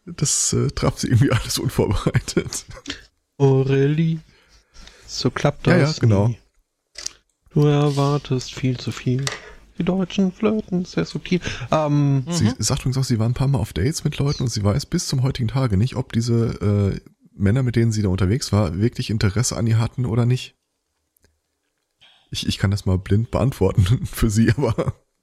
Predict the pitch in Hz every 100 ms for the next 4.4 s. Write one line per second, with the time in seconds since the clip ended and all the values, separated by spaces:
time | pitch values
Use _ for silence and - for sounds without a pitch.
0 | _ _ 156 - - - _ - - _
1 | _ _ - - - 131 127 - 131 208
2 | 202 - - 151 147 160 143 143 135 143
3 | - 160 180 160 147 156 170 220 160 92
4 | 92 95 98